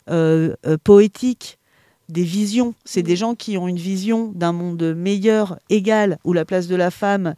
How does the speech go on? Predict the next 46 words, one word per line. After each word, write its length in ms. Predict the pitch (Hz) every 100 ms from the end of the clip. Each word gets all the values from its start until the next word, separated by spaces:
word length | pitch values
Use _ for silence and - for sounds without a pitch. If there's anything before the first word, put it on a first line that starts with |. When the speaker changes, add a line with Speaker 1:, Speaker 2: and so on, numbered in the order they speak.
| _
Speaker 1:
est 140 | 165 160
belle, 480 | 170 220 208 185 - - 185
où 40 |
c'est 180 | - 180
beau 340 | 165 226 233
de 100 | 190
voir 220 | 175 180 -
cette 160 | 180 -
femme 260 | 202 196
avec, 300 | 170 165 -
euh, 80 | 180
son 220 | - 180 170
berceau, 420 | 185 - 220 202
c'est 220 | - 156
splendide, 640 | - - 202 202 214 170 - -
les 160 | 196 190
quelques 360 | 220 208 220 214
traits 260 | 220 208
qui 120 | -
font, 280 | 180 190 180
euh, 60 | 175
la 120 | 170
tête 200 | 180 190
du 140 | 160 160
petit 300 | 175 - 180
bébé, 300 | 185 196 190
mais 100 | 160
c'est 120 | 170
merveilleux. 640 | 170 170 175 190 214 220 214 - -
Speaker 2:
Mm. 40 |
Speaker 1:
Et 120 | 160 165
il 60 |
y 40 | 165
a 60 |
des 120 | 165
vieux 240 | 165 170 185
gars, 400 | 180 185 185 175
euh, 140 | 151 - - -
de 140 | 160 170
la 180 | 170 170
banque 580 | 170 190 185 185 185
et, 180 | 170 156
euh, 60 | 151 - -
et 80 | 170
des 120 | 165
con-, 180 | 160 185